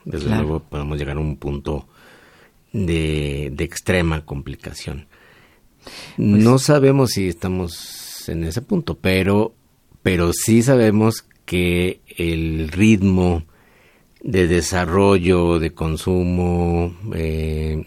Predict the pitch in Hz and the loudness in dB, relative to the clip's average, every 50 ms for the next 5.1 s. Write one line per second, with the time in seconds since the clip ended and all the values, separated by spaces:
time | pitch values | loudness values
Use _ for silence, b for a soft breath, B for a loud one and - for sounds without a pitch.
0 | - - - - 82 80 73 78 80 78 78 78 73 - 78 76 73 71 78 76 | -10 -8 -4 -4 -4 -4 -2 -4 -4 -2 -4 -4 -6 -6 -6 -6 -4 -4 -4 -2
1 | 80 78 78 76 - - 98 90 87 90 92 - b b b b b b b b | -2 -2 -4 -4 -4 -4 -2 -2 -2 -2 -4 -6 b b b b b b b b
2 | b b b b _ _ _ 95 - - - 98 82 82 92 92 87 90 87 80 | b b b b _ _ _ -6 -6 -2 -2 -2 0 2 0 2 2 0 0 -2
3 | - - 82 80 76 78 80 78 - 82 78 - - - - 67 - 69 69 - | -2 -4 -4 -4 -2 -4 -8 -6 -6 -10 -10 -8 -12 -14 -12 -10 -10 -12 -12 -12
4 | - 73 - - 64 65 65 _ - 71 71 67 - 76 69 - - 147 131 127 | -14 -16 -14 -12 -12 -14 -12 _ -8 -8 -8 -6 -6 -8 -8 -4 -4 -2 -2 -2
5 | 131 131 | -4 -8